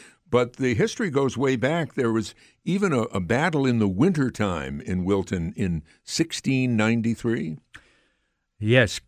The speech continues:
Speaker 2: King William's War, it was called, and I didn't know a thing about that, except for something that was re-, related to it, which was the burning of the stockade in Schenectady,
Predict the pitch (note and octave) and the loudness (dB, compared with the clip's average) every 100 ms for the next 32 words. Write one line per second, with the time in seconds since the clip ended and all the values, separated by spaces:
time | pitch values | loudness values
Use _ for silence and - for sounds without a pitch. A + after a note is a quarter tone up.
0 | - D3 B2+ A2+ C3 D#3+ C#3+ C#3+ G2 A2 | -4 2 4 4 4 4 4 4 2 4
1 | D3 G2+ E2+ D#2+ F2+ - - F2+ A2+ G#2+ | 4 4 0 -4 -8 -8 -6 -4 -2 -2
2 | F#2 A#2+ A#2+ - - _ - C3 A2+ A2 | 2 2 2 -2 -20 _ 0 2 6 4
3 | G#2 G2 G#2+ - - F3+ F#3 A2+ G2+ C#3 | 4 0 -4 -2 6 10 10 8 8 6
4 | D3+ G2 E2+ G#2+ - _ - G#2+ - E3 | 6 0 -2 -4 -10 _ -6 0 2 2
5 | D3+ C3 D3 B2+ A#2+ A#2 A2 G#2 G2 A2+ | 2 2 2 2 2 2 2 0 0 0
6 | A#2 A2 A#2 A2+ A2 G2+ - D#3 G2+ G2+ | 0 0 2 2 2 0 0 0 0 -2
7 | F#2 F#2+ G2 E2+ A2 A#2 A2 G#2 F#2 F#2 | -2 -4 -4 -2 2 2 2 0 -2 -4
8 | - A2+ G#2+ - A2+ A2 G2+ F2+ - - | -4 -2 -2 -2 -2 0 0 -2 -4 -4
9 | G#2 D3+ A2 F#2+ G2 | -2 -2 -2 -2 -4